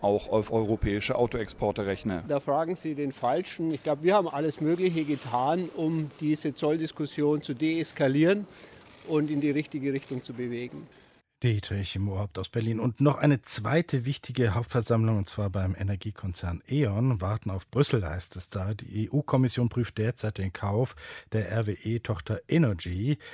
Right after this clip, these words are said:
Speaker 3: E.ON hat sich bisher zuversichtlich gezeigt, die Genehmigung aus Brüssel in der zweiten Jahreshälfte zu erhalten. Mehr dazu jetzt von unserem Korrespondenten Olaf Biernat aus Essen.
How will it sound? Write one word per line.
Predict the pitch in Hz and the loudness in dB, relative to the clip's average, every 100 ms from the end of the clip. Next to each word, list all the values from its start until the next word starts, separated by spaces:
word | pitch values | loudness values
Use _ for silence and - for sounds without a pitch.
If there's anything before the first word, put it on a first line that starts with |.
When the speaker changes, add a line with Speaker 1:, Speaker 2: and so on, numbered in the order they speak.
| - - | -20 -8
Speaker 3:
E.ON | 110 107 117 95 | -4 -2 0 0
hat | 101 | -2
sich | 101 87 | -4 -6
bisher | 113 - 104 92 | -6 -2 0 -2
zuversichtlich | - - 190 139 110 104 107 - | 0 0 4 2 2 -2 -4 -6
gezeigt, | 104 - 104 - | -4 -2 -2 -2
die | |
Genehmigung | 101 92 107 104 101 107 | -2 0 2 2 0 -2
aus | 92 95 | -2 -6
Brüssel | - 107 - 90 | -4 -6 -4 -2
in | |
der | 98 92 | -2 -4
zweiten | - - 104 117 110 | -6 -2 0 0 -2
Jahreshälfte | 98 92 101 95 - 98 90 - 95 | 0 0 0 -2 -4 -4 -4 -4 -6
zu | - - | -6 -6
erhalten. | 101 - 131 143 117 | -4 -2 -2 2 4
Mehr | 123 156 | 6 6
dazu | 143 123 | 4 2
jetzt | 107 110 - - - - | 0 0 -4 -14 -18 -18
von | - 127 127 | 2 4 4
unserem | 110 98 98 | 2 0 -2
Korrespondenten | - 92 - 92 90 95 85 95 | -4 -8 -6 -4 -2 -2 -2 -4
Olaf | - 98 90 - | -4 -4 -4 -6
Biernat | 90 110 131 110 90 90 - | -8 0 4 4 2 -4 -2
aus | 135 - | -2 0
Essen. | 147 - 85 | 0 0 -2